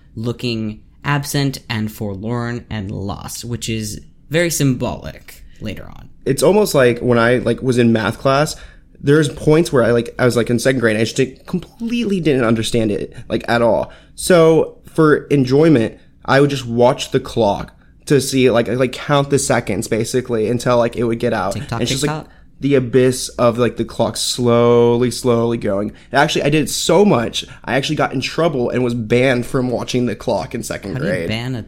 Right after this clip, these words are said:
Speaker 1: second grader from watching a clock, though? Like, put blinders on that one. <laughs> He can't look at the
Speaker 2: I,
Speaker 1: wall.
Speaker 2: I don't,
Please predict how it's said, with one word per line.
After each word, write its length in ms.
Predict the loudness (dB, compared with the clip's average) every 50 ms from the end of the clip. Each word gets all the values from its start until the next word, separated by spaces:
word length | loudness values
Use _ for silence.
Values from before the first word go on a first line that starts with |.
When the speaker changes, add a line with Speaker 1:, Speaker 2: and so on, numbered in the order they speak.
| -14 _ -14
Speaker 1:
second 340 | -12 -12 -8 -6 -6 -6
grader 220 | -6 -8 -10 -10 -10
from 240 | -10 -10 -10 -10 -10
watching 320 | -12 -12 -10 -10 -12 -12
a 80 | -12 -14
clock, 260 | -12 -12 -14 -12 -12
though? 160 | -12 -10 -10
Like, 320 | -10 -10 -10 -12 -16 -14
put 220 | -8 -8 -6 -6 -4
blinders 480 | -2 0 0 2 2 2 0 0 -2
on 180 | -4 -4 -4 -4
that 220 | -4 -4 -4 -4
one. 380 | -6 -6 -6 -6 -6 -6 -6 -4
<laughs> 100 | -2 0
He 80 | 0 0
can't 340 | 0 -2 -4 -4 -2 0 2
look 240 | 2 2 2 0 -2
at 160 | -2 -2 -2
the 120 | -2 0
Speaker 2:
I, 180 | 2 2 4 4
Speaker 1:
wall. 360 | 4 4 4 2 2 0 -2 -2
Speaker 2:
I 220 | 0 4 4 4
don't, 260 | 4 4 2 0 0